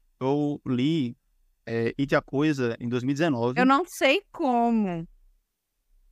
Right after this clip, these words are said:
Speaker 1: Eu, eu era um, um leitor bom. Eu conseguia ler
Speaker 2: Ah,
Speaker 1: naquela
Speaker 2: que
Speaker 1: época.
Speaker 2: Ai, meu
Speaker 1: A culpa foi da pandemia que me
Speaker 2: Hum,
Speaker 1: mudou.
Speaker 2: claro,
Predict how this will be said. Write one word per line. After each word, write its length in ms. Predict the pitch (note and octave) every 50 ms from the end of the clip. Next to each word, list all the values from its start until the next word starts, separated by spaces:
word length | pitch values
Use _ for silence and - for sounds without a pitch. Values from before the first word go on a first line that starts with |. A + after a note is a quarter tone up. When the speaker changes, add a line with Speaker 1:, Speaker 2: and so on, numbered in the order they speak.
| _
Speaker 1:
Eu, 260 | - E3+ G3 G3 G3 - - _ _ _ _ _ -
eu 140 | D3+ E3+ F3
era 200 | F3 G3+ G#3+ A#3+
um, 180 | A#3 A3+ A#3 A3
um 140 | F#3 F#3 F#3+
leitor 320 | G#3+ A3+ F#3 - A3 G3+ G#3+
bom. 200 | F3 F#3 F#3+ F#3+ - _ _ -
Eu 340 | - D#3 F3 F#3 F#3 E3 -
conseguia 480 | - G#3 F3+ - G#3+ E3+ F3+ G3+ A#3
ler 200 | G3+ F3 F#3+ G#3+
Speaker 2:
Ah, 100 | B3 C#4+
Speaker 1:
naquela 220 | D#4+ F4+ C#4 C3+ B2+
Speaker 2:
que 100 | A#2+ A#2
Speaker 1:
época. 340 | - - - B2 C#3 C#3+ - - - - - _ - - _ - C4+
Speaker 2:
Ai, 300 | C#4+ D#4+ F4 F#4+ G4 F#4
meu 180 | F4+ E4+ E4 C4 - - D4 - - C#4+ - - - B3+ - - - - _ _ -
Speaker 1:
A 40 |
culpa 340 | - - G3 A3 F#3+ F#3 D#3
foi 160 | - E3 D#3+
da 100 | D#3 D#3+
pandemia 580 | - - E3+ F3+ G3 F#3 D#3 C#3+ D3+ D#3 C#3 C3+
que 160 | - - D#3
me 400 | C#3+ C#3+ D3 D3+ D3 D3 D3+ D#3
Speaker 2:
Hum, 60 | D#3+ D#3+
Speaker 1:
mudou. 260 | B3 B3 B3+ B2+ B2
Speaker 2:
claro, 680 | - A#3 G3 F3 E3+ E3+ E3 E3+ F#3 G#3 A3+ A#3 A3 -